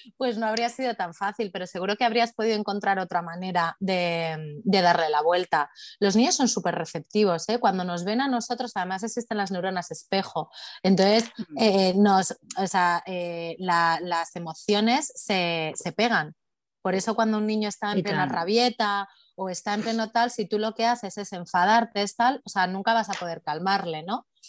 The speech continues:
Speaker 1: O sea,
Speaker 2: Ujú.
Speaker 1: al final, mira, Elisa Molina siempre dice, "Tu calma es su calma". Porque
Speaker 2: Ujú.
Speaker 1: si tú estás calmado, entonces es muy fácil, si tú pones de repente, como si fuerais a ir a un parque de atracciones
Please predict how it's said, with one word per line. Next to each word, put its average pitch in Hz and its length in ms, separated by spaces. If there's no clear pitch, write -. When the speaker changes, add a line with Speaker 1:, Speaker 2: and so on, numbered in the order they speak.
Speaker 1:
O 175 60
sea, 170 460
Speaker 2:
Ujú. - 0
Speaker 1:
al 180 220
final, 180 420
mira, 196 220
Elisa 190 260
Molina 220 300
siempre 208 340
dice, 185 320
"Tu 175 120
calma 196 260
es 226 80
su - 160
calma". 165 420
Porque 202 220
Speaker 2:
Ujú. - 20
Speaker 1:
si 185 160
tú 220 100
estás 226 300
calmado, 240 440
entonces 202 440
es 196 160
muy 226 200
fácil, 233 400
si 175 200
tú 226 280
pones 208 320
de 175 140
repente, 180 500
como 180 140
si 170 140
fuerais 220 360
a 220 60
ir 226 80
a 202 60
un 180 100
parque 214 240
de 214 60
atracciones 208 800